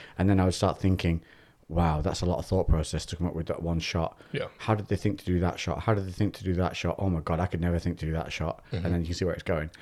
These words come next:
Speaker 2: Yeah, yeah.
Speaker 1: "Oh my God, there's no way I could think to do that. How did they structure that to do it? I could never do that. God, I can't structure that. Oh, I can't do this."
Speaker 2: Mm-hmm. Yeah,
Speaker 1: Is
Speaker 2: definitely.
Speaker 1: it the same similar mindset, or do you just go straight to, like, a set point of, "I can't,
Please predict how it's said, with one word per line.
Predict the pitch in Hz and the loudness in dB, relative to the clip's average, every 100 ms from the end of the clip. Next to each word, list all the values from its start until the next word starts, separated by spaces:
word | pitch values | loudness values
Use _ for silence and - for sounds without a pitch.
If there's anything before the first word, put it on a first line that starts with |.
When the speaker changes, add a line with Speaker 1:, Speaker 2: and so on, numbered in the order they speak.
| - | -2
Speaker 2:
Yeah, | 113 123 | 2 4
yeah. | 113 | 6
Speaker 1:
"Oh | 101 | 6
my | 92 92 | 6 4
God, | 101 87 | 4 2
there's | 85 | 2
no | 95 | 4
way | 90 113 | 6 6
I | 107 | 6
could | 92 | 2
think | 92 85 | 0 -2
to | - | -2
do | 82 | -2
that. | 85 | 0
How | - 110 | 0 0
did | - | -2
they | - | -6
structure | - - - | -4 -6 -4
that | 92 - | -6 -6
to | 87 | -4
do | 92 85 | 0 0
it? | - | 0
I | 90 | -2
could | - 85 | -2 -2
never | 78 | -2
do | 80 | -4
that. | 76 - | -4 -4
God, | 95 | -2
I | 92 | -2
can't | 92 92 | -2 -4
structure | - - 87 | -8 -6 -6
that. | - | -4
Oh, | |
I | 82 | -4
can't | - 80 | -4 -8
do | 78 | -8
this." | 78 76 - | -10 -12 -8
Speaker 2:
Mm-hmm. | 98 110 104 - | -4 -2 -4 -4
Yeah, | 123 113 | 0 0
Speaker 1:
Is | - - | -2 -2
Speaker 2:
definitely. | - 95 117 117 | 2 4 6 4
Speaker 1:
it | |
the | |
same | 107 - 120 117 | 2 2 4 4
similar | 104 123 117 110 104 - - - - | 2 2 4 6 4 2 -8 -8 2
mindset, | 107 107 - 85 | 6 6 4 2
or | 85 | 2
do | 92 | 2
you | 92 | 0
just | 85 87 | 0 -2
go | - 92 | 2 0
straight | - - 92 - | 2 2 2 0
to, | - 87 85 87 - - | -2 0 0 -2 -10 -8
like, | - - | -4 -2
a | |
set | - 95 80 | 0 -2 -2
point | - 85 85 | 0 0 0
of, | 80 76 - _ _ _ _ - | -2 -4 -8 _ _ _ _ -4
"I | 87 80 - | -2 -2 -2
can't, | 82 | -4